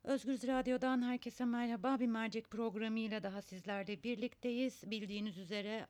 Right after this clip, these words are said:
A K P'den ihracı istenen eski başbakan ve A K P Genel Başkan Ahmet Davutoğlu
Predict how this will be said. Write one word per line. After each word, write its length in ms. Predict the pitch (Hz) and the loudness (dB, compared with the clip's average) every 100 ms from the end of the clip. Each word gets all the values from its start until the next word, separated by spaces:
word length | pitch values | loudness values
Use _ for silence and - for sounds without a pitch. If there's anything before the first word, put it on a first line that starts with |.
| - | -4
A 180 | 185 175 | -4 -4
K 200 | 208 190 | -6 -4
P'den 360 | 190 180 214 | -4 -2 -2
ihracı 540 | 190 - 185 180 180 247 | -4 -6 -4 -2 0 -2
istenen 400 | - 185 170 160 | -2 -4 -2 -2
eski 300 | 160 - 185 | -4 -6 -4
başbakan 560 | 185 - 160 160 156 | -4 -6 -8 -8 -6
ve 60 | 147 | -4
A 120 | 160 | -6
K 140 | - | -6
P 120 | 170 165 | -6 -4
Genel 360 | 165 165 180 | -2 -2 -2
Başkan 340 | 151 165 254 247 | -4 -4 -2 0
Ahmet 380 | 190 190 185 | -2 -6 -6
Davutoğlu 600 | 196 175 - 196 185 262 | -8 -8 -4 -2 2 2